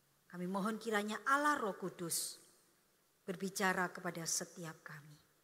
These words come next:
Hanya di dalam nama Tuhan Yesus kami berdoa. Amin. Bapak Ibu yang dikasihi oleh Tuhan, sebelum saya mengajak kita membaca bagian firman Tuhan yang akan menjadi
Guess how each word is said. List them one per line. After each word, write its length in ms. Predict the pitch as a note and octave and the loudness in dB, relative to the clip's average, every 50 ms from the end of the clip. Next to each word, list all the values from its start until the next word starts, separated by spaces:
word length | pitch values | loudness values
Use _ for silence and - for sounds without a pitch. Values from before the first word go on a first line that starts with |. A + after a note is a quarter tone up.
| _ _ _ _ _ _ _ _ _ _ _ _ _ _ - - | _ _ _ _ _ _ _ _ _ _ _ _ _ _ -8 -6
Hanya 240 | F#3+ F3+ F#3+ F#3+ F#3 | -4 -2 -2 -2 -2
di 80 | F#3+ | -2
dalam 240 | F#3 G3 F#3 F#3 F#3 | 0 2 2 2 2
nama 320 | F#3+ F#3+ F#3+ G3 G3 G3 | 2 0 0 -2 -2 -4
Tuhan 320 | - G#3+ F#3 F3+ G3 F#3+ F#3+ | -6 -6 -6 -4 -4 -4 -4
Yesus 480 | G3+ G#3 G#3 G3+ - A#3 A#3 - - | -2 -2 -2 -2 -2 -2 -2 -2 -2
kami 240 | - F3+ E3+ E3+ E3 | -2 -4 -6 -6 -8
berdoa. 600 | D#3+ - E3+ - - - E3 - - - D#3+ D3+ D3 - _ _ _ _ _ _ _ _ _ _ _ _ _ _ _ _ - - | -10 -10 -12 -12 -12 -14 -16 -14 -12 -12 -12 -12 -12 -14 _ _ _ _ _ _ _ _ _ _ _ _ _ _ _ _ -14 -12
Amin. 320 | D3 D3 D3+ D#3+ D#3 C#3+ - _ _ _ _ _ _ _ _ _ _ _ _ _ _ - - - - - - - - - - - - - | -12 -12 -12 -12 -14 -14 -16 _ _ _ _ _ _ _ _ _ _ _ _ _ _ -20 -20 -20 -20 -20 -20 -20 -20 -20 -20 -14 -6 0
Bapak 160 | G3 A3 A3+ | 4 6 6
Ibu 160 | A3 A3+ A3+ | 6 6 4
yang 80 | A3 A3 | 2 2
dikasihi 400 | G#3+ G#3 G#3 G#3 G3+ - G#3+ G3+ | 2 2 4 4 4 4 4 4
oleh 160 | G#3 G3+ G3+ | 4 2 2
Tuhan, 400 | - G#3 G3 F3 G#3 A3+ C#4 D#4+ | 0 0 2 4 4 4 4 4
sebelum 800 | D#4 - - G3+ - G3+ F#3+ F#3+ F#3+ F#3 F#3 F3+ F3+ F#3 F#3 F#3 - - - | 4 2 2 2 2 4 4 4 4 2 0 0 -2 -4 -6 -10 -14 -16 -14
saya 240 | - - G3+ G3 G3+ | -8 -2 -2 0 0
mengajak 480 | G3+ G3 G3 G3 F#3+ - G3+ F#3+ G3 - | 0 0 0 0 0 -2 -4 -4 -4 -6
kita 240 | G3+ - G3+ F#3+ | -4 0 2 2
membaca 480 | F#3 F#3+ F#3 F3+ F3 E3+ E3+ - - F#3+ | 2 2 2 2 2 2 2 2 0 0
bagian 720 | F3 F3 E3+ E3 E3 - F#3 F3+ F3+ F3+ F3+ F3 F3 F3 - - - - - - - | 2 2 0 -2 0 0 2 2 2 2 0 -2 -4 -4 -8 -12 -20 -20 -20 -20 -10
firman 400 | - - G3+ G3+ G3+ F#3+ G3+ G3 | -4 -4 -2 0 0 0 0 -2
Tuhan 400 | G#3+ G3+ F#3 F#3+ F#3+ F#3+ F#3 F#3 | -2 2 2 2 2 2 -2 -4
yang 60 | G3 | -4
akan 400 | - F#3 - - G3 F#3+ G3 G3 | -4 -6 -2 -2 0 0 0 0
menjadi 560 | G3 F3 F#3 F3+ E3+ E3+ F3 - G3 F3+ F3 | 0 4 4 4 4 2 0 -2 0 0 -2